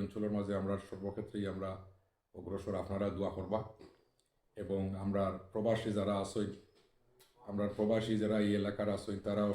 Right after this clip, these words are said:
সব সময় আমরা খোঁজখবর রাখেন, কীভাবে এই এলাকার ছেলেরা লেখাপড়ার দিকে অগ্রসর হইব, কীভাবে ডেভেলপড হইব এই এলাকা, কীভাবে উন্নয়ন হইব, সামাজিকভাবে কীভাবে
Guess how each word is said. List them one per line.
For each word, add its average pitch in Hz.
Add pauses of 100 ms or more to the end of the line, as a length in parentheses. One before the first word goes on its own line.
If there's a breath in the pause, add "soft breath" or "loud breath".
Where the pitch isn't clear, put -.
সব 107
সময় 101
আমরা 98
খোঁজখবর 101
রাখেন, 98 (880)
কীভাবে 101
এই 101 (100)
এলাকার 101
ছেলেরা 98 (300)
লেখাপড়ার 101
দিকে 95
অগ্রসর 98
হইব, 92 (680)
কীভাবে 101 (100)
ডেভেলপড 98
হইব 98 (140)
এই 95
এলাকা, 95 (400)
কীভাবে 101 (120)
উন্নয়ন 98
হইব, 95 (300)
সামাজিকভাবে 98
কীভাবে 101